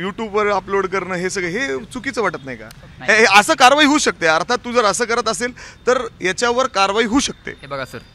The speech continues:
Speaker 2: जर हे गोष्ट, हा मॅटर जर कोर्टापर्यंत गेला तर
Speaker 1: बरं.
Speaker 2: आदरणीय कोर्टाचा सन्मान करून
Speaker 1: बरं.
Speaker 2: मी ते गाणं डिलीट मारेल किंवा कोर्ट जर मला म्हणलं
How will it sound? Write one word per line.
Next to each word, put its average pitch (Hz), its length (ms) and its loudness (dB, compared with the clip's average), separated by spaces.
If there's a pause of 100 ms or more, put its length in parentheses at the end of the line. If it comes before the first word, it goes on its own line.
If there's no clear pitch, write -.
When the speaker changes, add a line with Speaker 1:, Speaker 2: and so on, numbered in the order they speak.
(220)
Speaker 2:
जर 135 180 -8
हे 139 140 -8
गोष्ट, 143 300 -10
हा 139 220 -2
मॅटर 139 260 -6
जर 139 120 -10
कोर्टापर्यंत 131 540 -6
गेला 127 240 -4
तर 127 80 -10
Speaker 1:
बरं. 123 80 -4
Speaker 2:
आदरणीय 147 380 -4
कोर्टाचा 147 460 -4
सन्मान 151 400 -4
करून 160 280 -2
Speaker 1:
बरं. - 540 -18
Speaker 2:
मी 139 140 -8
ते 160 100 -2
गाणं 156 320 2
डिलीट 160 240 -2
मारेल 156 280 0
किंवा 160 160 -4
कोर्ट 160 220 -10
जर 170 160 -6
मला 180 180 2
म्हणलं 190 280 -2